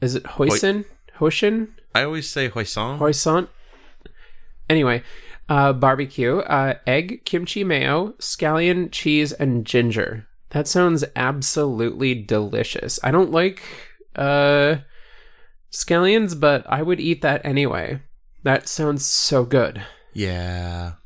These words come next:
Speaker 2: that sounds amazing.
Speaker 1: We need to stop recording before we eat.
Speaker 2: <laughs> We really, we,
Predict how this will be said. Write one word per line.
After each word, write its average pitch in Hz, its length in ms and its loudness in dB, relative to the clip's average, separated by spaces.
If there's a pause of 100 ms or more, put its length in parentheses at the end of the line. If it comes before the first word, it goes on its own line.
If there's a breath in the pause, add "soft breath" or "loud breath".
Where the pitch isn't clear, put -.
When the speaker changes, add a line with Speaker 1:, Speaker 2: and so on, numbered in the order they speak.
Speaker 2:
that 113 180 -4
sounds 175 200 -2
amazing. 95 800 -4
Speaker 1:
We 147 120 4
need 208 180 2
to 185 80 4
stop 139 320 -4
recording 135 480 0
before 120 440 2
we 120 120 0
eat. 104 640 -4
Speaker 2:
<laughs> - 40 -20 (120)
We 202 80 0 (140)
really, 135 320 0
we, 120 100 -2